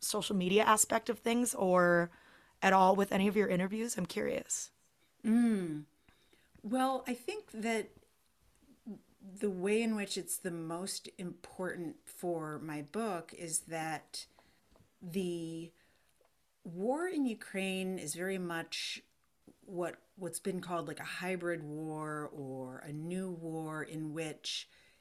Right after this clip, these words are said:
Speaker 2: it's being fought as much by shaping how people think
Speaker 1: Mm-hmm.
Speaker 2: as it is by, through weaponry. So misinformation, disinformation,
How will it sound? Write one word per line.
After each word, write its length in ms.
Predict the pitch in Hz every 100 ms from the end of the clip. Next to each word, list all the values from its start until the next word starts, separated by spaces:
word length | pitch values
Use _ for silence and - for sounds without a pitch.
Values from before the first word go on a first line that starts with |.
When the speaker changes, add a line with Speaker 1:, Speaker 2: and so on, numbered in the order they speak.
| _
Speaker 2:
it's 220 | 180 -
being 300 | - 277 339
fought 440 | 339 - 233 226 190
as 160 | 185
much 380 | 170 165 165 - - 156
by 680 | 165 160 160 156 147 147 143 - _ _ _ _
shaping 480 | - - 202 208 208
how 120 | 190
people 320 | 175 180 175
think 600 | 151 - 147 180 339 - - _ _ _ _ -
Speaker 1:
Mm-hmm. 140 | 190
Speaker 2:
as 160 | 175 175
it 160 | 170
is 340 | 185 190 180 170
by, 760 | 143 143 139 170 160 160 156 170
through 640 | - 185 175 165 156 147 131
weaponry. 800 | 156 156 143 131 - - - - _ _ _ _ _ _ _ _ -
So 560 | - 202 180 170 160 165
misinformation, 1120 | 180 220 226 208 202 185 175 175 - 170 143
disinformation, 1400 | 180 190 190 180 180 165 160 156 151 - 151 147 151 147